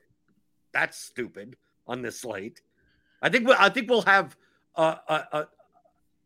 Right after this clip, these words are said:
upwards of six to eight defenders that score fifteen plus points, and then a lot of defenders that score four or five points. And I think the points are way more valuable at the defender slot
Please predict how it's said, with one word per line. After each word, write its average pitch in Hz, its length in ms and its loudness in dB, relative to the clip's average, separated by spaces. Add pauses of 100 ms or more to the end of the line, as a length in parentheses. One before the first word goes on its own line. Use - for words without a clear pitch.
upwards 185 480 2
of 151 80 -8
six - 300 -8
to 175 200 -6
eight 156 120 -6
defenders 143 640 -4 (240)
that 135 140 -6
score 143 220 -6
fifteen 147 480 -6
plus 131 260 -6
points, 165 580 -8 (640)
and 147 100 -2
then 165 100 4
a 170 40 6
lot 175 200 8
of 175 80 0
defenders 160 400 0
that 151 120 0
score 147 380 -4 (100)
four 156 220 -4
or 135 60 -6
five 147 340 -2
points. 196 460 -6 (300)
And 147 100 0
I 151 40 4
think 156 120 -2
the 156 60 -2
points 156 320 -2
are 135 80 0
way 156 320 2
more 160 240 0
valuable 139 480 0
at 117 80 -10
the 123 80 -16
defender 143 400 -10
slot 165 420 -4